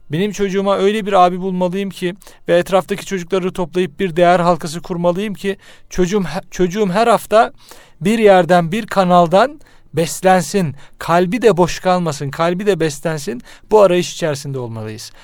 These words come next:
Diğer bir handikapımız, biz zannediyoruz ki çocukların bu yaşta sadece beyinleri gelişir. Kıymetli dostlar, çocukların bu yaşta beyinleri gibi kalpleri de,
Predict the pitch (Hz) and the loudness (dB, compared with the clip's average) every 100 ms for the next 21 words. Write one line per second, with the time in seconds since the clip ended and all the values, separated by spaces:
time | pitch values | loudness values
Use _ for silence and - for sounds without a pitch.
0 | _ - 202 254 269 220 226 214 - 202 | _ 2 4 4 4 0 0 -2 -4 -4
1 | 208 262 214 - _ - _ - 202 208 | -4 -6 -8 -14 _ -20 _ -8 -4 2
2 | 233 247 254 262 226 190 - 196 220 233 | 2 2 -2 -2 -4 -6 -4 -4 0 0
3 | 214 202 233 202 - 185 202 196 180 160 | 2 0 0 0 -2 0 2 4 2 0
4 | 165 165 165 165 139 120 120 - 165 175 | -2 -2 -4 -4 -6 -6 -12 -12 -8 -6
5 | 175 214 190 - 131 - _ - - - | -6 -6 -6 -4 -8 -8 _ -20 -20 -8
6 | 151 170 214 202 165 185 214 - 185 180 | -6 -2 2 2 2 2 2 2 0 0
7 | - - - 131 147 185 190 190 208 170 | -2 -16 -16 -2 0 2 2 2 0 -2
8 | 170 190 233 _ _ - 160 - 180 180 | -2 -2 -2 _ _ -4 -2 -2 0 2
9 | 185 156 | 2 0